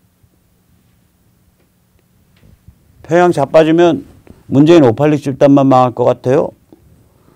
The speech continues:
저는 문재인 오팔육 집단이 망하는 거는 오히려 아무것도 아니고 조중동부터 시작해서 우리나라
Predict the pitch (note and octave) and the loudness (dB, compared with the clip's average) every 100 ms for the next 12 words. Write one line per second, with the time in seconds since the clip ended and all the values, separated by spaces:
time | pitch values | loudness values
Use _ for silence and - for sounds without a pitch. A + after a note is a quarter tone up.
0 | _ _ C3 G3 E3 B2 D#3+ G3 G#2+ - | _ _ 0 0 2 2 4 4 2 0
1 | C#3+ E3+ F3 C#3 D#3 D3+ C#3 C3 C3+ C#3 | -2 -4 -6 -4 -2 2 2 2 0 0
2 | C3+ C3+ C3 D3 F#3 D#3+ - G#2 C3 C#3+ | -2 -2 -2 -2 -4 -8 -6 -4 -2 0
3 | E3 D#3+ _ _ _ _ _ _ _ _ | -2 -4 _ _ _ _ _ _ _ _
4 | _ _ - C#3 D3+ E3+ D3+ D#3+ D#3+ D3 | _ _ -2 0 2 2 2 0 -2 -2
5 | - - _ _ _ - D3+ E3+ G3+ F#3+ | -4 -12 _ _ _ 0 0 2 0 0
6 | F#3 F3 E3 D#3+ - D#3 - D3 D#3 C3+ | 0 -2 -4 -8 -4 -6 -6 -6 -4 -2
7 | C#3+ D3 | -2 0